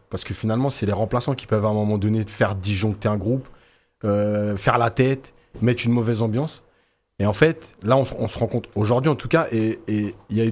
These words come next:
je pense qu'il y a deux scènes significatives à, à la mi-temps et à la fin du match. Les remplaçants, alors les remplaçants du soir, <laughs> mais qui vont féliciter les joueurs qu'on, qui sont venus, qui se sont tous levés. L'attitude de Brahimi, qui est, euh, qui était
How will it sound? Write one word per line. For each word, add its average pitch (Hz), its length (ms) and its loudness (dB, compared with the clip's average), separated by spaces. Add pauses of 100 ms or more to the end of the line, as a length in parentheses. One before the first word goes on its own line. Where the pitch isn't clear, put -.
(140)
je - 100 -12
pense 147 160 0
qu'il - 80 -8
y 117 40 4
a 104 40 2
deux 104 180 0
scènes 147 220 0
significatives 120 680 -2
à, 95 100 0 (140)
à 98 40 -2
la 95 80 -2
mi-temps 120 380 0
et 101 40 -4
à 90 60 -2
la 92 80 -2
fin 120 160 0
du 107 100 -4
match. 120 380 -4 (600)
Les 101 260 2
remplaçants, 151 640 0 (680)
alors 76 340 -6
les 107 80 -2
remplaçants 101 400 -2
du 95 100 -4
soir, 127 500 -4 (260)
<laughs> - 280 -14
mais 127 80 4
qui 123 200 -2
vont 135 200 2
féliciter 123 500 0
les 123 140 2
joueurs 127 240 -2
qu'on, 110 200 -2
qui - 180 -8
sont 123 140 0
venus, 127 200 2
qui 123 120 -4
se - 100 -6
sont 110 120 -2
tous - 380 -2
levés. 147 320 4 (420)
L'attitude 123 440 0
de 123 100 4
Brahimi, 123 460 2
qui 110 180 -2
est, 104 60 0
euh, 101 220 -2
qui 98 100 -6
était 104 340 0